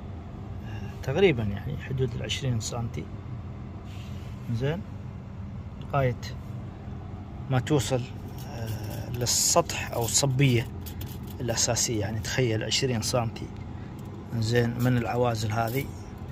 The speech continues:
ما أعتقد أنه مشيئة الله يعني أنه راح تدخل عليك أي حرارة، راح تحصل عندك ال-، الغرف باردة خاصة من السطح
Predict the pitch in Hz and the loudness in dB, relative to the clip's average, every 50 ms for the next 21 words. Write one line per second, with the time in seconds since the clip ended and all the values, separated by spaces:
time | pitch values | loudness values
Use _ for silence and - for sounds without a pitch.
0 | - - - - - - - - - 135 127 123 - 139 120 120 117 120 117 117 | -10 -10 -10 -8 -8 -8 -8 -2 4 4 4 6 6 4 2 4 2 2 2 2
1 | 117 117 - - - - - - - - - - - - - - - - - - | 2 0 -2 -4 -8 -10 -12 -12 -12 -12 -12 -12 -10 -10 -10 -10 -12 -12 -10 -6
2 | - 131 123 - - 139 127 - - - 123 127 131 131 123 117 117 117 110 110 | -2 -2 0 2 2 2 2 0 0 0 2 2 4 4 4 4 4 2 2 2
3 | 123 127 123 120 120 120 117 117 117 - - - 135 - - - 117 117 120 120 | 0 0 2 2 2 2 2 0 0 -4 -2 -2 -2 0 0 0 2 2 2 2
4 | 123 110 - 135 120 113 - - 117 113 120 127 143 - - - - - - - | 2 0 -2 -2 -2 -2 0 0 2 4 4 2 2 0 -4 -8 -8 -8 -8 -8
5 | - - - - - - - - - - 127 123 - - - 143 131 - - 131 | -8 -8 -8 -8 -8 -8 -10 -10 -6 -4 -4 -4 -2 -2 0 2 2 2 2 2
6 | 107 110 131 127 127 117 - - 123 113 113 110 110 107 110 110 113 120 120 117 | 0 0 0 -2 -2 -4 -2 -2 0 0 2 2 0 0 0 -4 -4 -6 -6 -4
7 | 117 117 120 127 123 107 - - 127 127 123 120 117 113 135 131 - - 123 - | -4 0 2 2 2 2 0 -2 0 2 2 2 2 0 0 0 2 2 2 2
8 | - - 123 120 120 117 107 - - 156 151 - - - - | 0 0 0 2 2 2 2 4 4 4 4 2 -2 -6 -8